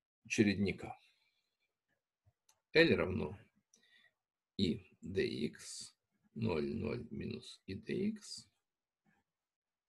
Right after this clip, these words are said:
плюс ноль и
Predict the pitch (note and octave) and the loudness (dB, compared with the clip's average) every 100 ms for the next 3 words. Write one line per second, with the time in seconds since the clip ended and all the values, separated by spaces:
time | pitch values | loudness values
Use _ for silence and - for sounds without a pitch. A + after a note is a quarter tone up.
0 | _ - - _ - F2 D#2 - - - | _ -14 -14 _ -10 -6 -4 -6 -16 -14
1 | - A2 D3+ F#3 F3 - _ _ _ _ | -4 0 0 0 -4 -12 _ _ _ _
2 | _ _ _ - G#2+ A2+ | _ _ _ -4 -2 -2